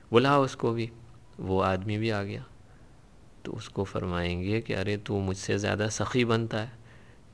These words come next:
तू भी जन्नत में जा और दूसरा आदमी, तुम भी जन्नत में चले जाओ।" अल्लाह पाक रहम का, करम का मामला फरमाएंगे। अल्लाह अकबर।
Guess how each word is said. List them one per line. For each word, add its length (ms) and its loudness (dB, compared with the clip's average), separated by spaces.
तू 180 0
भी 100 6
जन्नत 420 2
में 140 2
जा 280 4
और 220 0
दूसरा 460 6
आदमी, 440 2
तुम 200 4
भी 100 4
जन्नत 380 -2
में 80 -6
चले 280 -10
जाओ।" 140 -14
अल्लाह 280 -2
पाक 420 -6
रहम 300 -8
का, 340 -10
करम 280 -4
का 160 -10
मामला 380 -8
फरमाएंगे। 640 -16
अल्लाह 600 -2
अकबर। 560 -10